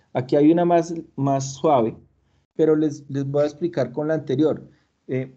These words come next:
para todos ustedes, la pirámide de Kelsen quiero que la entiendan como una herramienta para que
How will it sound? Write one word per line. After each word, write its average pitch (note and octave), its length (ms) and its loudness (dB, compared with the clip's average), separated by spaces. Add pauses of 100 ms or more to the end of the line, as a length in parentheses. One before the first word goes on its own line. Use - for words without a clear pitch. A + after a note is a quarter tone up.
para C3 260 0
todos E3 240 -4
ustedes, E3 680 -2 (540)
la C#3 240 -4
pirámide C#3+ 420 -2
de E3 140 -2
Kelsen D#3+ 400 -2
quiero D#3 340 0
que F3+ 80 -2
la E3 80 2
entiendan C3 400 -4
como D3+ 240 -4
una C3 120 -2
herramienta D3+ 640 -2
para D3+ 280 -2
que A2+ 340 -12